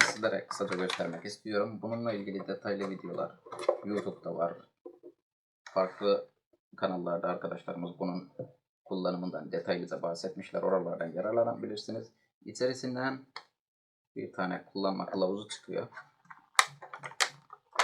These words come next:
Multimetremizi yerinden çıkarıyoruz arkadaşlar. Yanında probları ısı ölçmek için termokupulu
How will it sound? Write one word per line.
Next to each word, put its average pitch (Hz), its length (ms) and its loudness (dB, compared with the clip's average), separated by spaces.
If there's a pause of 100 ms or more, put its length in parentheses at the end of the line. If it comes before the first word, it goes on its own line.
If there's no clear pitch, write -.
(120)
Multimetremizi 95 880 0
yerinden 87 440 0
çıkarıyoruz 98 520 2
arkadaşlar. - 560 -2 (840)
Yanında 95 460 0
probları - 640 10 (640)
ısı - 220 0
ölçmek 92 380 2
için - 240 -6
termokupulu 113 920 0